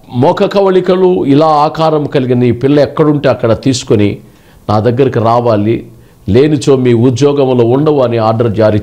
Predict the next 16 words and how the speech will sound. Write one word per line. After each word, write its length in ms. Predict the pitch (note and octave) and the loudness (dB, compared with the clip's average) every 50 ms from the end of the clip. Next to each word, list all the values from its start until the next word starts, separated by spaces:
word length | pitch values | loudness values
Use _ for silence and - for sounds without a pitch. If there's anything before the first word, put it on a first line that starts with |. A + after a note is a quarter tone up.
| - A#2 | -2 -2
చేశాడు. 340 | G2 - - G2 F2+ D#2 - - - - - _ _ - - _ _ _ _ _ _ _ - - - A2+ | -2 -2 0 -2 -2 -2 -4 -10 -20 -20 -20 _ _ -20 -20 _ _ _ _ _ _ _ -14 -6 -2 0
అందరూ, 280 | A#2+ C3 C3+ C3+ C3 | 2 2 2 2 0
పని 240 | A#2 - B2 A#2 C3 | 0 -2 -2 0 0
వాళ్ళందరూ 520 | C3 B2+ B2+ B2 B2 A#2 B2 A#2+ B2+ A#2+ | 2 2 0 0 0 -2 -2 -2 -2 -2
వెళ్ళారు. 480 | G#2 G#2+ A2 A2+ A2+ G2+ F#2+ G2 G#2+ - - - - - _ _ _ _ - - - - - - - _ - | 0 0 0 0 0 0 -2 -2 -6 -10 -12 -18 -20 -20 _ _ _ _ -20 -20 -20 -20 -20 -20 -14 _ -6
అందులో 600 | - D3+ G3 A3 G#3+ G3 F#3 F3 F#3 F#3+ F#3 F#3 - - | -4 -2 0 0 0 0 2 2 2 0 -2 -4 -6 -6
అందరూ 420 | B2+ D#3 F3 G3 F#3+ G#3 G3+ F#3 E3+ | -2 -2 0 0 0 0 2 2 2
అన్ని 200 | D#3+ D#3+ E3+ E3 | 0 0 -2 -2
దిక్కులా 380 | D3+ E3+ E3+ - F3 D#3+ D3+ | -2 -2 -2 0 0 2 2
వెళ్ళి 320 | C#3+ C#3 C#3+ C#3 C#3 C#3 C#3 - D#3 | 2 2 0 0 0 -2 -2 -2 -2
చూశారు, 520 | D3+ D#3 - D3 A#2+ A2 G#2 A2 A#2 - - - - - _ _ - | -2 0 0 0 0 0 0 -2 -4 -6 -10 -16 -20 -20 _ _ -8
కానీ 320 | - A2+ A2+ A#2 A#2+ A#2+ | -4 -2 -2 0 0 0
వాళ్ళకి 600 | A2+ A2+ G#2+ G#2 G2+ G2+ - G#2+ F#2+ F#2 F#2 F2+ - - - | 0 0 0 0 -2 -4 -4 -4 -4 -2 -4 -4 -6 -4 -4
ఆ 100 | F#2 E2+ | -4 -4
పిల్ల 260 | - - G2+ G#2+ A2+ | -2 -2 -2 -2 -2
కనపడ్డంలా. 760 | A2 - - G2+ G2+ - A2+ F#2+ F2 F#2 E2+ E2+ D#2+ D2 - | -2 -4 -4 -6 -4 -2 -2 -2 -2 -2 -2 -4 -4 -6 -8